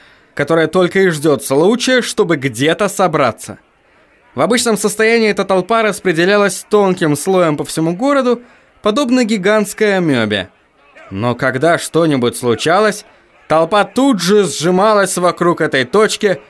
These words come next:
как клетка вокруг кусочка пищи, и заполняла улицы людьми.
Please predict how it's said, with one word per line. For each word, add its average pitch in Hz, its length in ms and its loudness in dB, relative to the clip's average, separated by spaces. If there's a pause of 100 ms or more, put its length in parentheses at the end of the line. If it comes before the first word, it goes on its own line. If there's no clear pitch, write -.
(380)
как - 240 -6
клетка 175 540 0
вокруг 131 340 -2
кусочка 131 500 -4
пищи, 117 480 -6 (600)
и 120 140 0
заполняла 123 1000 0
улицы 123 680 -2 (580)
людьми. 117 680 0